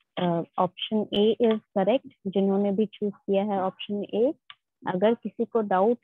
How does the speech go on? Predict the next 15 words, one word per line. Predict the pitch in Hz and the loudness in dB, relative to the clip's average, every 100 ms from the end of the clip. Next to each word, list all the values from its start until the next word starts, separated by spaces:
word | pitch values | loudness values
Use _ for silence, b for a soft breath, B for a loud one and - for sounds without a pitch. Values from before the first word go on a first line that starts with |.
| 233 | -6
है | 233 | -6
कि | 226 | -6
यहाँ | 208 202 | -6 -6
पर | 196 214 - | -6 -6 -2
और | - 185 202 | 2 2 2
जो | 202 - 214 208 - | -2 -2 -2 0 -2
एरर | 185 202 | 2 2
है | 208 202 | 2 -2
वो | 202 202 190 | -4 -6 -4
होना | 180 190 | -4 -4
चाहिए | 202 185 190 196 | -6 -6 -4 -2
या | 196 180 | -2 -2
नहीं | 185 208 | -2 -2
होना | 202 190 | -4 -6
चाहिए | 196 175 202 | -6 -6 -6